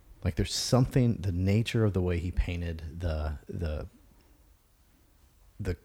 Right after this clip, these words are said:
colors, the palettes, just the tone of the whole piece, like, it's not sleeping, it's something else. And then you start asking questions like, "Well, why would he,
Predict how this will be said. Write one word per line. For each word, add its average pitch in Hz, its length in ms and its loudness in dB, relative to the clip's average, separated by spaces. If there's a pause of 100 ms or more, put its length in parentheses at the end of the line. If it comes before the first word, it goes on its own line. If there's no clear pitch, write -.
colors, 113 480 2
the - 80 -4
palettes, 110 400 2
just - 220 -12
the - 60 -6
tone - 420 2
of 104 80 4
the 87 80 0
whole 80 220 -4
piece, - 320 -2
like, - 220 -6
it's - 160 -6
not 95 360 0
sleeping, 76 580 -4
it's - 140 -18
something 90 380 -2
else. 73 320 -6 (840)
And 117 80 4
then 120 100 6
you 123 60 6
start 107 220 4
asking - 220 -2
questions 90 380 -2
like, 73 180 -2
"Well, 87 100 0
why 90 200 4
would 110 180 4
he, 85 360 0